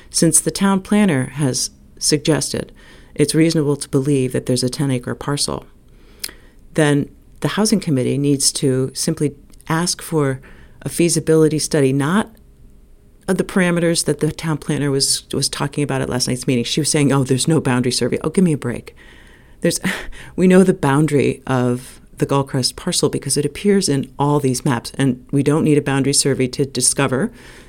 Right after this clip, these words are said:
whether or not there is a ten acre parcel of buildable land. So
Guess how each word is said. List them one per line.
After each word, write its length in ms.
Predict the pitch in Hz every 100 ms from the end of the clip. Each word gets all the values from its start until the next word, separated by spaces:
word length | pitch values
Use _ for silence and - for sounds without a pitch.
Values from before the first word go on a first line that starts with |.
| -
whether 300 | 139 143 151
or 40 |
not 360 | 147 123 120 - 143 - - - - - -
there 120 | 143
is 220 | - 139
a 120 | 139
ten 460 | 127 - 156 151 - - - -
acre 440 | 147 135 135 131 - -
parcel 380 | 139 131 127
of 160 | - 123
buildable 400 | 131 123 123 135
land. 300 | 185 143 120
So 280 | - 131